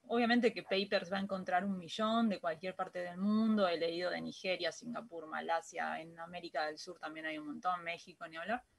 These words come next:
Ahora, cuando uno dice, "Bueno, ¿cuáles son los autores que estructuran teóricamente esos papers?", son cuatro, <laughs> o sea, o cinco, ¿no? Digo,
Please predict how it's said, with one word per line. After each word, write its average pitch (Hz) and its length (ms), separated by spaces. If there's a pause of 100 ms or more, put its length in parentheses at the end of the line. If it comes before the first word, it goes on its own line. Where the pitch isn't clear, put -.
(360)
Ahora, 165 440
cuando 190 200
uno 220 100
dice, 190 180
"Bueno, 147 220
¿cuáles 233 300
son 277 280
los 269 260
autores 262 360
que 233 120
estructuran 202 580
teóricamente 165 640
esos - 200
papers?", 220 580
son 196 300
cuatro, 240 360
<laughs> - 320
o 240 100
sea, - 200
o 156 80
cinco, 226 440
¿no? 240 200
Digo, 170 240